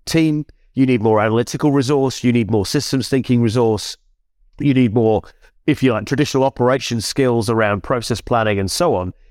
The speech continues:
And that doesn't mean your traditional H R business partner role ceases to exist. That becomes even more important, but you need some other people in the mix,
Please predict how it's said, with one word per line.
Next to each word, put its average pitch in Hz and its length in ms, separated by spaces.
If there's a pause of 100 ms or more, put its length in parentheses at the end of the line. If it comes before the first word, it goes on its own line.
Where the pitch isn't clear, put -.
(140)
And 135 80
that 123 120
doesn't 160 320
mean 160 300
your 127 220
traditional 123 760 (340)
H 151 240
R 120 140
business 123 320
partner 120 400
role 110 500
ceases - 380
to 131 80
exist. 117 380
That - 180
becomes 135 340
even 120 220
more 123 160
important, 104 840 (300)
but 104 200
you 147 200
need 156 180
some 135 180
other 131 160
people 107 580 (240)
in 131 160
the 110 80
mix, - 420